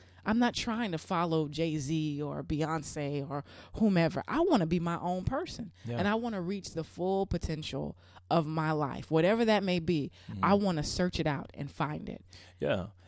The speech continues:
Speaker 2: And you're not taking your, like you said, you're not taking your cues from the culture anymore.
Speaker 1: No.
Speaker 2: You, you are really, really, and, and that's the one thing that, like, when I was in the room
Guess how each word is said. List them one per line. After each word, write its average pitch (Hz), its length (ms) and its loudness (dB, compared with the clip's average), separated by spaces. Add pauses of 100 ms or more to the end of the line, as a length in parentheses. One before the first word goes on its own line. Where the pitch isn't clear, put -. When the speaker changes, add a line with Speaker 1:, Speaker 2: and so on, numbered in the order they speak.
(120)
Speaker 2:
And 120 100 0
you're 131 80 2
not 127 240 0
taking 104 380 -2
your, 98 120 2
like 101 200 0
you 95 40 -6
said, 98 140 -2
you're 101 120 -2
not 90 160 -4
taking 95 360 -4
your 90 120 -4
cues 92 720 -2
from 95 220 -8
the 87 80 -6
culture 92 400 -4
anymore. 80 480 -10
Speaker 1:
No. 285 460 -2 (320)
Speaker 2:
You, 113 180 2
you 117 240 0
are 95 120 2
really, 95 500 0
really, 98 320 0
and, 110 120 -4 (220)
and 139 100 -2
that's 151 180 0
the 127 80 -4
one 117 180 -2
thing 110 240 -4
that, 92 240 -2 (160)
like, 101 180 -2
when 101 100 -2
I 123 60 -2
was 120 180 -2
in 95 100 -2
the 90 80 -2
room 98 540 -2